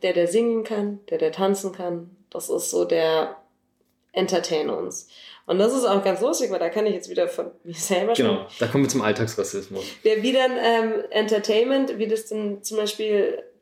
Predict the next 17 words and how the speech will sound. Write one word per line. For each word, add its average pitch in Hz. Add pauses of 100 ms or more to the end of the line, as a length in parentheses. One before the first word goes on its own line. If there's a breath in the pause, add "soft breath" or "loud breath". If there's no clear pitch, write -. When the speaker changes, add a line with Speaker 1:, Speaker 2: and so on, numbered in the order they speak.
(320)
Speaker 1:
heißt, 202
ja, 190 (140)
du, 202 (160)
du 214
siehst 269
so -
aus, 240
du 220
kannst 220
bestimmt 220
singen. 151 (500)
Und 196
ich -
kann 196 (200)
wirklich 202
nicht -
singen. -